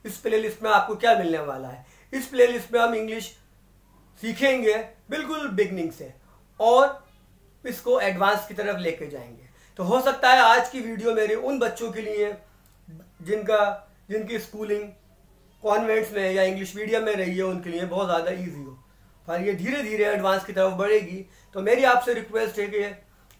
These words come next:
आप मेरे channel से ज़्यादा से ज़्यादा लोगों को जोड़िए, ताकि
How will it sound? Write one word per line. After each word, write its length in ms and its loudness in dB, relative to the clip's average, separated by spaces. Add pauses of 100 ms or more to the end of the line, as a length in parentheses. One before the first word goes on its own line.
आप 460 4
मेरे 240 -4
channel 380 -2
से 120 -8
ज़्यादा 280 2
से 120 -8
ज़्यादा 540 0 (220)
लोगों 280 -4
को 100 -2
जोड़िए, 440 -4 (520)
ताकि 520 0